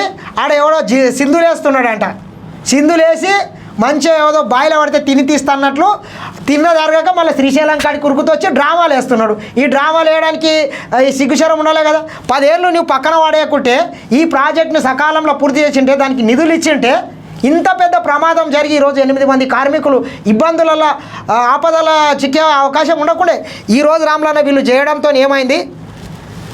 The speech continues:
దాదాపు ఎనిమిది నుంచి తొమ్మిది వందల కోట్ల మిషన్ ఖరాబ్ అయిపోయింది.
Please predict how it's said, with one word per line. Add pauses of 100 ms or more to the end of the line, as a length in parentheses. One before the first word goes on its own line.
(160)
దాదాపు (460)
ఎనిమిది
నుంచి
తొమ్మిది
వందల
కోట్ల
మిషన్
ఖరాబ్
అయిపోయింది.